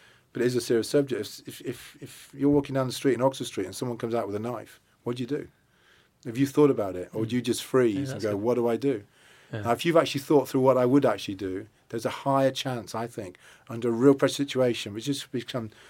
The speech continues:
Speaker 1: some nutter comes out from any, anywhere. It can happen to anybody, you know that.
Speaker 2: Yeah.
Speaker 1: Um, what do you do? How do you handle it? You know, what are you wearing at the time? What clothes can you defend yourself with? All this sort of stuff. And this is what you just learn to do. And that's that one incident can actually save you or not.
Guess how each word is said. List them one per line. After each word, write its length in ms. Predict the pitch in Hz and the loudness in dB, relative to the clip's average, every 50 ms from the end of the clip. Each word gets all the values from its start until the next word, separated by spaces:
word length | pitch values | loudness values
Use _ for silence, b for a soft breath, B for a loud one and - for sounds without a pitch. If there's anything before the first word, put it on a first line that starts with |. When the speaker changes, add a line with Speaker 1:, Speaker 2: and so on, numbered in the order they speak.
| b b b b | b b b b
Speaker 1:
some 260 | - - 123 113 113 | -6 -6 -4 -2 0
nutter 240 | 127 135 131 - 135 | 0 0 0 0 -4
comes 240 | - - 120 110 104 | -2 -2 -6 -2 -2
out 200 | 110 107 98 - | -2 -2 -2 -6
from 180 | - 113 113 | -8 -4 -4
any, 120 | 120 123 123 | -4 -2 -2
anywhere. 440 | 117 123 120 107 95 92 92 101 - | -4 -4 -4 -4 -4 -6 -6 -8 -10
It 100 | 131 120 | -8 -4
can 100 | - 147 | -2 -2
happen 180 | 165 185 170 139 | -2 -2 -4 -4
to 100 | 131 151 | -4 -2
anybody, 260 | 160 156 117 107 101 | -2 -2 -4 -4 -4
you 120 | 113 131 | -4 -6
know 160 | 131 151 160 | -6 -4 -6
that. 220 | - 104 98 - - b b b b b b b | -6 -8 -10 -12 -16 b b b b b b b
Speaker 2:
Yeah. 320 | - 120 107 101 117 120 117 120 | -12 -10 -8 -6 -6 -4 -4 -4
Speaker 1:
Um, 280 | 120 120 117 120 - - _ _ _ | -6 -8 -8 -12 -14 -18 _ _ _
what 180 | 117 143 151 | 2 2 2
do 40 | 151 170 | 2 -4
you 40 | |
do? 220 | 151 - 220 185 139 | -4 -2 0 0 0
How 120 | 120 151 | 0 -2
do 120 | 156 151 147 | -4 -4 -4
you 60 | 147 | -4
handle 260 | 165 180 175 147 117 | -4 -4 -6 -6 -6
it? 160 | 90 - - | -6 -6 -6
You 140 | 120 120 113 | -8 -6 -6
know, 60 | 107 | -4
what 200 | 110 123 139 135 | 0 0 0 2
are 20 | 139 | 2
you 80 | 143 131 | 2 4
wearing 300 | 139 143 143 139 135 127 | 6 6 6 6 4 0
at 100 | 110 - | -4 -6
the 60 | - | -6
time? 140 | 135 123 113 | -6 -2 -2
What 160 | 131 131 131 | -4 -4 -4
clothes 300 | - - 135 135 131 131 | 2 4 4 4 4 0
can 100 | - 117 | -6 -8
you 80 | 110 107 | -8 -8
defend 300 | 110 101 - 127 127 117 | -8 -6 -6 -6 -6 -6
yourself 340 | 107 - - 101 98 - - | -8 -6 -6 -6 -6 -4 -6
with? 140 | 98 95 | -6 -4
All 160 | 123 131 127 127 | -4 -2 -4 -4
this 120 | 120 127 | -4 -6
sort 100 | - - | -10 -12
of 40 | - | -12
stuff. 280 | - - 131 127 - - b b b b b b b b b b _ | -8 -8 -8 -8 -8 -12 b b b b b b b b b b _
And 120 | - 135 143 | -2 0 0
this 160 | 180 175 - | 2 2 0
is 100 | 175 156 | -4 0
what 180 | 160 165 151 143 | 4 4 6 6
you 80 | 143 | 4
just 140 | 135 135 - | 2 4 4
learn 200 | 139 135 127 120 | 4 4 4 2
to 80 | - 113 | -4 -6
do. 300 | 107 147 160 151 131 131 | -4 0 2 2 2 2
And 160 | 120 127 127 143 | 0 0 2 0
that's 180 | 147 - - | 0 0 0
that 140 | - 131 123 | -2 0 2
one 180 | 127 139 147 147 | 4 4 4 4
incident 440 | 151 156 147 143 - - 104 95 - | 4 0 0 -4 -6 -8 -10 -10 -8
can 100 | - 120 120 | -8 -8 -8
actually 260 | 117 104 - - 110 | -8 -8 -10 -10 -4
save 320 | - 131 135 131 127 113 | 2 4 4 4 4 0
you 100 | 113 107 | -2 -4
or 80 | 110 120 | -2 -2
not. 260 | 143 160 131 - | -2 -4 -4 -4